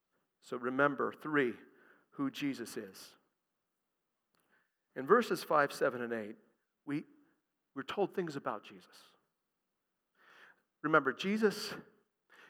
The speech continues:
is the incarnate opposite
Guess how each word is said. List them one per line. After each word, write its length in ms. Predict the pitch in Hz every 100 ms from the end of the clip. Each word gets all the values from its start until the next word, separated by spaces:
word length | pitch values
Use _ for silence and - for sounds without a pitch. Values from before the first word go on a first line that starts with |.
| -
is 200 | - 160
the 180 | 139 165 -
incarnate 840 | 202 233 220 - 175 170 151 160 - - -
opposite 680 | 156 156 143 - 101 107